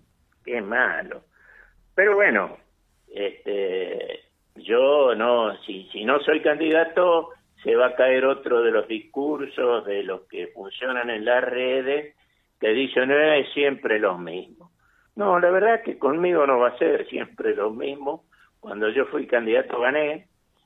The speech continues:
y, este, eso significaba que no era lo mismo, sino era lo que la sociedad en ese momento quería. Hoy yo, hay algunos que quieren, otros supongo que no,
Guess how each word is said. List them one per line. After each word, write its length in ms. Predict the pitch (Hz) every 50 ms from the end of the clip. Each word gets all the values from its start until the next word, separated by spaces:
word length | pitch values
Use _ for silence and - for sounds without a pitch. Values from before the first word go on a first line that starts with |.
| _ _
y, 400 | - 110 104 107 104 101 107 107
este, 320 | 98 98 98 - - 101 107
eso 160 | 107 127 123
significaba 800 | - - 113 113 107 107 - - 107 104 - 120 127 127 117 104
que 140 | - 110 101
no 100 | 101 123
era 280 | 143 147 127 117 104 92
lo 120 | 92 92
mismo, 440 | 92 90 92 92 90 90 82 87 92
sino 420 | - - 98 90 95 101 107 113
era 400 | 110 110 110 110 120 135 135 131 - _ _ _ _ _ _ _ _ _
lo 260 | - - 101 120 - _
que 200 | - 127 127 127
la 180 | 123 - -
sociedad 640 | - - - 98 - - 107 104 104 107 120 127 123
en 120 | 110 92 92
ese 220 | 101 - - 107 110
momento 840 | 110 110 107 107 95 95 98 - _ - 131 135 135 113 - - - -
quería. 600 | - 98 87 87 98 98 87 85 - - - _ _ _ _ _ _ _ _ _
Hoy 500 | - 107 123 131 131 135 131 113 104 -
yo, 460 | 104 110 120 120 131 139 135 127 - -
hay 240 | 92 98 101 101
algunos 460 | 101 101 107 143 170 165 139 113 101 -
que 180 | - 98 -
quieren, 580 | - 113 110 107 107 113 110 120 147 180 - - _
otros 400 | 185 - - - - 104 90 -
supongo 420 | - _ - 95 95 90 95 98
que 120 | - 123
no, 320 | 139 147 127 120 131 -